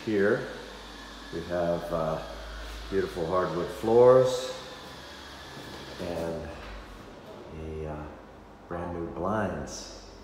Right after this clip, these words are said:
in the living area. And we also have very beautiful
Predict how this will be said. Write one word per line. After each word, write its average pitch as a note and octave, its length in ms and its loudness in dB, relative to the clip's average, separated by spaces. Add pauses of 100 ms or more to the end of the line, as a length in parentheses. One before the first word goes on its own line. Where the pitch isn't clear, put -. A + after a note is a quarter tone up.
in D2 80 -8
the C#2 160 -6
living D#2 440 -2
area. C2 320 -6 (1400)
And F3 420 -4 (840)
we - 120 -12
also G2+ 400 -2 (120)
have G2 260 -2 (1600)
very A#2+ 260 2
beautiful G2 480 0